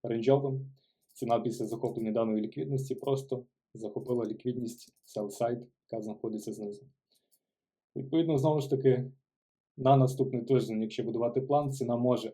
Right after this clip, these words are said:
отримати реакцію з даного пула. І точкою таргетування буде являтись саме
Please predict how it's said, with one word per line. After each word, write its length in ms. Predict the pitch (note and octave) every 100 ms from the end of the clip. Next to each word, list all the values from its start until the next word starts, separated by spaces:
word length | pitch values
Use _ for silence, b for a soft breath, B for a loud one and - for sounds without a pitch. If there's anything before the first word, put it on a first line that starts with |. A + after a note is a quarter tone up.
| _
отримати 360 | B2+ G#2+ G#2+ A2
реакцію 500 | A2 - - C#3 - _ -
з 80 | A#2
даного 340 | A2+ G#2+ G#2
пула. 420 | G#2 B2+ C#3+ C#3+ - _ _ _ _ _ _ _ _ _ _ _ _ _ _ -
І 220 | C3+ D#3+ D3+ -
точкою 360 | C#3 C#3 C3+ C3
таргетування 560 | B2+ A2+ B2+ D#3 C#3+
буде 220 | B2+ C3 A#2
являтись 460 | A2+ A#2+ A#2+ A2+
саме 340 | - A2 G#2+